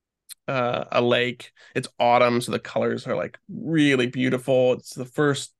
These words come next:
termination dust snow in the mountains. Um, it was the first time it was dark enough that we could see auroras, and we just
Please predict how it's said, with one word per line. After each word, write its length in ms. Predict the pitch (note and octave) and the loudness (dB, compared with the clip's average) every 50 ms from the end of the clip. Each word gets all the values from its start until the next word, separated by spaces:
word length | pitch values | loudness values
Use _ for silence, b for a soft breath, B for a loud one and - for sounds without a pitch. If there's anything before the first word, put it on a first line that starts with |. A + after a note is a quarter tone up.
| _ _ - | _ _ -6
termination 520 | - D3 C3+ C3 A#2+ B2 B2+ - B2+ B2+ | -2 0 2 2 2 2 0 0 -2 -2
dust 260 | A#2 B2 B2+ B2+ - - | 0 0 -2 -2 -4 -12
snow 360 | - - A#2+ A#2+ A#2 A#2+ A#2+ | -12 -8 -4 -2 0 0 0
in 100 | B2 B2 | 0 0
the 60 | B2 | -2
mountains. 760 | B2 A#2+ B2 A#2+ A#2 A#2 - A#2+ A#2+ A#2+ B2+ B2 - - - B B B B B B B B | -2 -2 -2 -4 -4 -4 -4 -4 -2 -4 -4 -6 -10 -14 -18 B B B B B B B B
Um, 380 | - B2+ B2+ B2+ B2 A#2+ A2 - | 2 4 4 4 4 2 2 0
it 20 | B2+ | 0
was 140 | C#3 B2+ | 0 0
the 80 | - B2 | 0 -2
first 280 | - - B2 A#2 - A#2+ G2 - _ _ _ _ | 0 0 0 0 -2 -4 -8 -8 _ _ _ _
time 420 | - C3 A#2 A2+ A#2+ A#2+ A#2 - - _ - | -6 -4 -2 -2 -4 -6 -8 -10 -12 _ -6
it 60 | A#2+ | -6
was 240 | A2+ G2+ - - - | -6 -6 -8 -10 -4
dark 300 | - - A2 A2+ - - | 0 0 0 2 2 2
enough 340 | C3 C3 C3 C3+ - - - | 2 4 2 2 0 -4 -4
that 140 | A2+ G#2 | -4 -2
we 300 | A2 A2+ G#2 G2+ G#2+ C#3+ _ _ - | -2 -4 -6 -8 -10 -14 _ _ -16
could 300 | - - D3+ D#3 D#3 D#3+ | -6 -2 0 0 0 -2
see 200 | - - F3+ F3 | -2 -2 0 2
auroras, 680 | F#3 E3+ F3 F3+ F3 F#3 F3+ - _ - G#3 G#3+ G3+ E3 | 2 4 4 2 2 0 -2 -4 _ -6 -6 -6 -4 -4
and 120 | C#3+ C3 B2 | -6 -6 -6
we 80 | A#2+ | -8
just 200 | A#2+ B2 - - | -10 -12 -14 -16